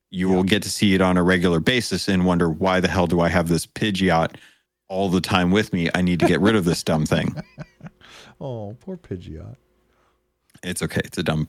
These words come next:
Speaker 1: Pokemon.
Speaker 2: Wow.
Speaker 1: Uh, so <laughs>
Speaker 2: I'm an Oddish fan. I'd hate to see what you say about
Speaker 1: No,
Speaker 2: Oddish.
Speaker 1: Oddish are,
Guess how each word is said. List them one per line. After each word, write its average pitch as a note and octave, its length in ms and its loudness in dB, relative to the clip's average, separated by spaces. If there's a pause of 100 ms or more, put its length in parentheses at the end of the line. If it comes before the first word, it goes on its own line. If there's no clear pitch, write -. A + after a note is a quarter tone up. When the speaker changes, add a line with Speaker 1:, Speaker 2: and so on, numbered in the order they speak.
Speaker 1:
Pokemon. - 540 -10 (180)
Speaker 2:
Wow. G#3+ 160 -14 (260)
Speaker 1:
Uh, A2 460 2 (240)
so A2 360 -2 (500)
<laughs> - 500 -4
Speaker 2:
I'm A3+ 160 -4
an E3+ 160 0
Oddish A#2 440 -4
fan. C#2+ 380 -14
I'd F2+ 320 -14
hate F#3 180 -8
to C#3+ 140 -4
see - 200 -10
what B2 160 -6
you G2+ 100 -10
say C3 180 -6
about A2 320 -6
Speaker 1:
No, B2 200 2
Speaker 2:
Oddish. E3+ 360 4
Speaker 1:
Oddish - 20 4
are, G#2+ 120 2